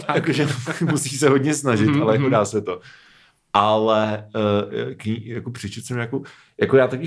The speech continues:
Speaker 2: nevím, jestli jsem to myslel jako beletry, asi myslím, že jsem to myslel jako beletry, protože určitě
Speaker 1: No.
Speaker 2: jsem přečetl jako nějaký,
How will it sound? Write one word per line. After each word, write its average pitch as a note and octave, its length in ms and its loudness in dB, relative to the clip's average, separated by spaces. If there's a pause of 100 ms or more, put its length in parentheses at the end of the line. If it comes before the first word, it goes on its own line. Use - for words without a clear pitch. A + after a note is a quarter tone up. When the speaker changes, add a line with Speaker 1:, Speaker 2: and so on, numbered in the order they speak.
Speaker 2:
nevím, C3 180 2
jestli C#3 140 -2
jsem C#3+ 120 -2
to D3+ 80 0
myslel C3+ 320 0
jako B2+ 180 0
beletry, A2 720 0
asi A#2+ 200 -6
myslím, B2 240 -6
že A#2+ 60 -4
jsem C#3 100 -6
to C#3 80 -4
myslel B2+ 260 -2
jako B2+ 140 -2
beletry, A#2+ 520 0
protože - 260 -8
určitě A2 260 -2
Speaker 1:
No. A2 60 2
Speaker 2:
jsem G#2 120 0
přečetl G2+ 380 -2
jako G2 160 0
nějaký, F2 680 -2